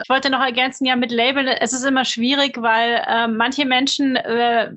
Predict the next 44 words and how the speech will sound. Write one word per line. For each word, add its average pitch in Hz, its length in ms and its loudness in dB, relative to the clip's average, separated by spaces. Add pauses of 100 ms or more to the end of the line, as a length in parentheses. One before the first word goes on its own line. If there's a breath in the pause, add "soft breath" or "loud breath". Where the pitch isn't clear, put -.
(100)
wählen 247 360 2
ein 226 160 0
Label 240 320 0
für 240 160 -2
sich 214 180 -2
selber, 247 440 0
weil 233 180 0
sie 220 100 -8
sich 214 80 -6
halt 226 160 -2
damit 220 240 -2
wohlfühlen. 285 720 0 (480 loud breath)
Äh, 247 180 2
man-, 233 300 0
manche 233 360 0
Menschen 254 320 0
fühlen 254 220 0
sich 247 160 -2
mit 240 100 -4
dem 240 140 0
Label 226 320 2
nicht 240 320 -2
wohl, 277 340 0
die, 247 200 0
äh, 226 400 0
warten 226 340 0
halt 226 240 -2
eher 233 260 2
auch 233 80 -4
ein 226 120 -2
bisschen 226 260 -2
ab, - 300 -2 (120)
äh, 226 280 0
und 226 100 -8
denken 233 280 2
sich, 226 160 -4
die 240 100 -2
Dinge 226 240 0
können 226 240 0
sich 233 160 -2
ja 233 100 0
immer 220 160 0
noch 214 160 -2
verändern. 254 560 0